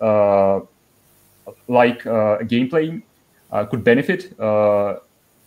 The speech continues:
that i-, in, in that it, it could be shorter play session. And, uh, y-, so you go for, say, like, ten minutes of very intense gameplay,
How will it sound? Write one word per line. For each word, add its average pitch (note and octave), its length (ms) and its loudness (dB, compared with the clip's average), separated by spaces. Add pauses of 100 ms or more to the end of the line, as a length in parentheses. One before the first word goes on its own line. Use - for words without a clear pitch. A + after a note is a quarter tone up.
(240)
that A2+ 420 0 (500)
i-, B2 60 -8 (140)
in, C3+ 460 -2
in C3 160 0
that C3 180 4
it, B2+ 180 -2
it C3 160 -4
could B2+ 120 -4
be B2+ 300 -2 (280)
shorter D3 480 4
play B2+ 260 0
session. G3 460 -4 (600)
And, A2 280 2
uh, G#2+ 360 4
y-, - 380 -8
so C3 120 -2
you A#2+ 140 2
go C#3+ 200 4
for, C3 260 2
say, A2 200 -4
like, F#2+ 220 -6 (120)
ten C3 200 2
minutes C3+ 480 -2
of A2 240 0 (300)
very C#3 340 4
intense B2+ 420 -2
gameplay, C3 680 -2